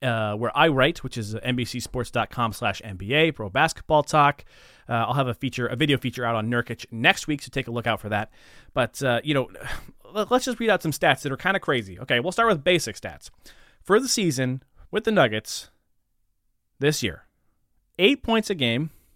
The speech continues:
five point eight rebounds, one point three assists, fifty percent field goal shooting, one point eight turnovers. Okay? This year with the Blazers, which is like a handful of games, fourteen point nine points a game.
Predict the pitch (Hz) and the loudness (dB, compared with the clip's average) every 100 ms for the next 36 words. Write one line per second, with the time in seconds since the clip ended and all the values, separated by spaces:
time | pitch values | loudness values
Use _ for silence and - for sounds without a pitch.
0 | _ - 185 196 185 170 156 151 147 131 | _ 4 4 4 2 2 2 2 2 2
1 | 147 165 170 151 - 139 - 123 123 - | 0 0 -2 -2 -2 -2 0 -2 -2 -6
2 | - _ _ _ 254 254 - 226 214 - | -20 _ _ _ -2 -2 -4 -4 -4 -4
3 | 196 - 147 143 - _ _ - 143 135 | -4 0 2 0 -4 _ _ -2 0 2
4 | 120 120 131 123 123 143 _ _ _ _ | 0 0 0 0 0 -6 _ _ _ _
5 | _ 127 120 117 113 - 101 82 - - | _ -4 0 0 0 -2 -6 -8 -12 -20
6 | - _ _ - 165 - - - _ _ | -20 _ _ 2 2 0 -14 -20 _ _
7 | 208 262 262 226 185 233 294 180 - - | 2 2 2 0 2 4 4 2 -4 -18
8 | - - - 185 180 - - _ _ 156 | -14 -10 2 4 4 2 -6 _ _ -2
9 | 170 208 190 170 143 120 - 92 - _ | 4 6 6 6 6 2 -2 -16 -20 _
10 | _ _ _ - _ _ _ _ _ _ | _ _ _ -20 _ _ _ _ _ _
11 | - 196 233 - 202 196 180 185 143 147 | 0 4 4 4 0 2 2 0 2 4
12 | 180 - - 117 - 104 98 139 | 4 2 -2 -4 -6 -6 -4 -6